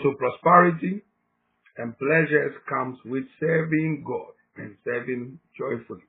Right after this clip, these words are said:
and cheerfully. Number two, Exodus chapter twenty-three.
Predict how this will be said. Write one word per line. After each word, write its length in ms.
and 160
cheerfully. 400
Number 400
two, 240
Exodus 680
chapter 460
twenty-three. 720